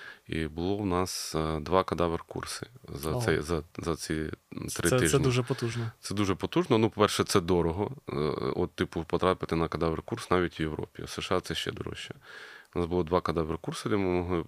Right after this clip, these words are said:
Speaker 1: практично відпрацювати,
Speaker 2: Мгм.
Speaker 1: е, всі навики. Тому, ну, було дуже круто. Тобто лікарі, е,
Speaker 2: Це була їх ініціатива, чи у вас був якийсь попередньо сформований план, що ви ось тут сьогодні там, завтра там, післязавтра там? Чи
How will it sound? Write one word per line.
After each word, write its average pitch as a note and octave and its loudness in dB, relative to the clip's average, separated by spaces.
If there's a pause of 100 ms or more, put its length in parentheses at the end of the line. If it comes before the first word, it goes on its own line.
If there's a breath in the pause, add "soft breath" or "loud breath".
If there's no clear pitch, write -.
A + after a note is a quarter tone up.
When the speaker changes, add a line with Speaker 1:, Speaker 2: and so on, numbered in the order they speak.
Speaker 1:
практично - -2
відпрацювати, D#2 -8 (640 loud breath)
Speaker 2:
Мгм. D2+ -6
Speaker 1:
е, D#2 -8
всі - -4
навики. D#2 -4
Тому, D#2+ -4 (880)
ну, F#2 0
було E2 2
дуже E2+ 0
круто. - -12
Тобто - -6
лікарі, F#2 -2 (800 loud breath)
е, D2 -6
Speaker 2:
Це C3 0
була B2+ 0
їх D#3+ -2
ініціатива, C3+ 2
чи - -2
у A#2 2
вас A#2 2
був A#2 0
якийсь A#2 -2
попередньо B2 4
сформований A#2 0
план, C3+ 4
що G#2+ -2
ви G#2+ -8
ось - -6
тут A#2+ 0
сьогодні A2+ 2
там, C#3+ 2
завтра A2 0
там, D3 2
післязавтра A2 0
там? G2 -4
Чи - 4